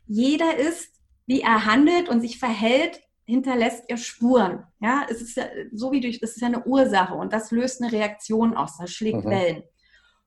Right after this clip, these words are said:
Speaker 1: Und, ähm, wenn mein Verhalten entsteht aus meiner inneren Haltung,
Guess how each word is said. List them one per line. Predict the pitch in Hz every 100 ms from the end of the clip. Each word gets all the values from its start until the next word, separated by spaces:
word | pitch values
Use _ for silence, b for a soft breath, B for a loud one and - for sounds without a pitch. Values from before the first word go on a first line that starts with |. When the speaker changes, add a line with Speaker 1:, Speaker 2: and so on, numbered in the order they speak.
| _
Speaker 1:
Und, | - 220 220 226 220 -
ähm, | 208 214 214 208 214
wenn | 220 269
mein | 254 262
Verhalten | 262 233 208 220 262 277 311
entsteht | 220 226 - - 262 311 - 214
aus | 208
meiner | 226 233 233 -
inneren | 262 247 220 208
Haltung, | 220 226 247 175 147